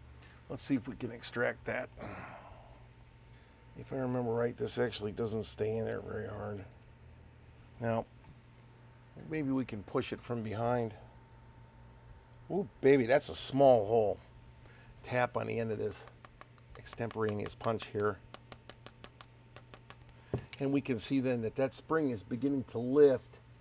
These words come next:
right there. It's lifting, it's sliding out on this little tube right here. So we should then be able to extricate this the rest of the way out.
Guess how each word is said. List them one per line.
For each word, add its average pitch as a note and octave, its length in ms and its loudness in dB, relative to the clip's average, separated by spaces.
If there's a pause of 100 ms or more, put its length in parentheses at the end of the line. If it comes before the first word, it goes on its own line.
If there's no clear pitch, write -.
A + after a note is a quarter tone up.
(540)
right A#2+ 240 0
there. G#2+ 220 2
It's G#2 180 -2
lifting, C#3 360 2
it's A2+ 180 -4
sliding D3+ 480 4
out C3+ 180 0
on B2 140 -2
this A#2+ 180 -4
little A2+ 160 -2
tube A#2+ 320 -2
right G#2 240 0
here. F#2+ 280 -6 (580)
So - 160 -2
we B2 100 2
should B2 240 0
then A#2 160 4
be A#2+ 140 -2
able A2 160 -2
to - 180 -2
extricate A2+ 540 -4
this A2 180 -8
the A2+ 140 -8
rest A2+ 280 0
of G#2 80 -8
the A2 60 0
way A2 220 0
out. A#2+ 240 6